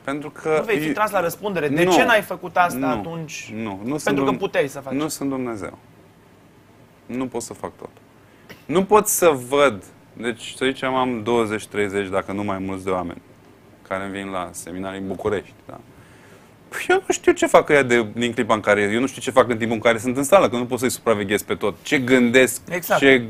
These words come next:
Speaker 1: mesaje își dau, ce, ce, ce. Deci nu pot, că nu am, deci sunt limitat la structura mea umană.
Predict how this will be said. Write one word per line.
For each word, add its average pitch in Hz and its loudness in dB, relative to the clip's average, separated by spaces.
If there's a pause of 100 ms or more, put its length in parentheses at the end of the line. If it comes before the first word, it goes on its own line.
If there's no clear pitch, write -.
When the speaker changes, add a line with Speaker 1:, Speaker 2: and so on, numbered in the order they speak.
(720)
Speaker 1:
mesaje 123 4
își 113 0
dau, 123 6
ce, 117 2
ce, 113 -2
ce. 113 -4
Deci 147 -2
nu 285 6
pot, - 4
că - -2
nu 330 4
am, 208 2 (280)
deci 190 -6
sunt 269 0
limitat 196 2
la 277 6
structura 285 4
mea 302 6
umană. 262 6